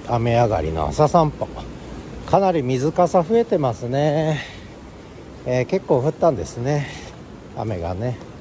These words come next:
えー、水の量が多いです。川の水の量がね。えー、今橋の下を通って、統一郎くん朝ごはん食べなかったんですが、えー、なんかおとなしいなと思ったら、うんち我慢してたんですね、うんちをね。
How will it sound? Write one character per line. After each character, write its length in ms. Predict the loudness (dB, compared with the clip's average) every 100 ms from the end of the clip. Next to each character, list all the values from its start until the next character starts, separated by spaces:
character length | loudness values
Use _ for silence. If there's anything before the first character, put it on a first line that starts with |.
| -16 -16 -16 -16 -16 -16 -16 -16 -4
え 320 | 0 2 2
ー、 20 | 0
水 240 | 0 2
の 180 | 4 6
量 200 | 6 4
が 160 | 4
多 100 | 4
い 60 | 2
で 100 | -2
す。 220 | -8 -12 -10
川 240 | -2 2 2
の 140 | 0
水 280 | -4 -4 -4
の 160 | -4
量 140 | -4 -4
が 160 | -4
ね。 180 | -4 -4 -4 -16 -16 -16 -16 -16 -16 -16 -14 -14 -4
え 280 | 0 2 2
ー、 40 |
今 180 | 2 0 0 0
橋 60 | 0
の 120 | 0
下 300 | 0 2 4
を 80 | 4
通 140 | 2 0 0
っ 40 |
て、 260 | 0 0 0
統 160 | 4 4
一 160 | 4 4
郎 120 | 2
く 100 | 2
ん 20 |
朝 200 | 4 6
ご 80 | 6
は 120 | 4
ん 80 | 4
食 120 | 4
べ 60 | 4
な 100 | 4
か 80 | 0
っ 60 |
た 160 | -2 -2
ん 80 | -2
で 80 | -4
す 160 | 0
が、 180 | 2 2 -2 -16 -16 -16 -16 -16 -14 -2
え 260 | 2 4 6
ー、 40 |
な 100 | 6
ん 60 | 6
か 100 | 4
お 80 |
と 100 | 4
な 140 | 4 4
し 160 | 4 2
い 40 |
な 180 | 4 2
と 140 | 0
思 140 | -2 -4
っ 20 |
た 180 | -2 0
ら、 180 | 0 -2 -14 -16 -20 -18 -18 -16 0
う 80 | 2
ん 60 | 4
ち 100 | 2
我 280 | 2 0
慢 40 | -4
し 60 |
て 100 | -4
た 140 | -6 -6
ん 40 |
で 80 | -8
す 100 | -6
ね、 120 | -2 0
う 120 | -2
ん 40 |
ち 120 | -6 -8
を 60 |
ね。 220 | -4 -4